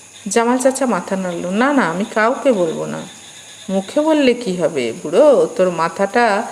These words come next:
সাথে নিয়েই আমরা যাব।" এই বলে সাথে সাথেই তিনজনেই জামাল চাচাকে ধরে সাথে সাথে একজন গলায়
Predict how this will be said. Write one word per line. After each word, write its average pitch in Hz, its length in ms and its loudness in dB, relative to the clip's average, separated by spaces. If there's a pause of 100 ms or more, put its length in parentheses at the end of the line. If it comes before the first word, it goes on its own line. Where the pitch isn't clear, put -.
(280)
সাথে 175 380 -4
নিয়েই 185 420 0
আমরা - 240 -2
যাব।" - 220 -6 (840)
এই 220 140 2
বলে 226 200 4
সাথে 220 280 -2
সাথেই 214 360 -2
তিনজনেই 190 520 -4
জামাল 165 300 -4
চাচাকে 175 400 -4 (100)
ধরে 185 280 -2 (360)
সাথে 190 280 -6
সাথে 196 240 -4
একজন 190 360 -2
গলায় 170 300 0